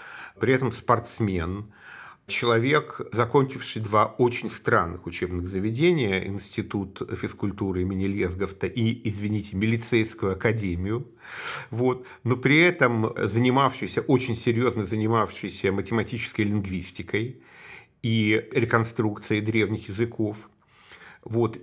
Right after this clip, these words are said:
и зарабатывавший на жизнь сочинением брошюр для общества знания.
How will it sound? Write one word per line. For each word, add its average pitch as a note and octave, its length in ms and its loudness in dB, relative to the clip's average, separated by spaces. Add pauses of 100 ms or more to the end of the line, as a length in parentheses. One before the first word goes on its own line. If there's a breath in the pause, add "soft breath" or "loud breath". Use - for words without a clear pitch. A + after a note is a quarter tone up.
и G3+ 480 2
зарабатывавший C3 880 2
на A#2 160 2
жизнь A#2+ 600 -2
сочинением C3+ 1000 0
брошюр B2 640 2
для A2 180 4
общества C3+ 580 0
знания. F2+ 640 -2